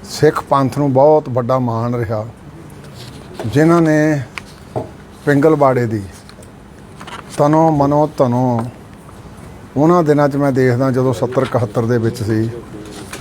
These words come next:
ਕਿ ਜਿਹੜੇ ਬੱਚਿਆਂ ਦੀਆਂ ਲੱਤਾਂ ਦੀਆਂ ਉਂਗਲਾਂ ਵਰਗੇ ਪੱਟ ਹੁੰਦੇ ਸੀ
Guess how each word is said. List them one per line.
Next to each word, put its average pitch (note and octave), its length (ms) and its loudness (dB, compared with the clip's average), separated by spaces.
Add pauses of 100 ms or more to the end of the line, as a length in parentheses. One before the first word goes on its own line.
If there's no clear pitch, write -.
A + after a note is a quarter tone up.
(340)
ਕਿ D3+ 180 4
ਜਿਹੜੇ D#3+ 500 4 (480)
ਬੱਚਿਆਂ C#3 420 -2
ਦੀਆਂ D3+ 180 0
ਲੱਤਾਂ C#3 420 0
ਦੀਆਂ C3 480 0 (640)
ਉਂਗਲਾਂ D3+ 360 4
ਵਰਗੇ C#3+ 300 2
ਪੱਟ B2+ 300 0
ਹੁੰਦੇ A2+ 300 -4
ਸੀ - 120 -14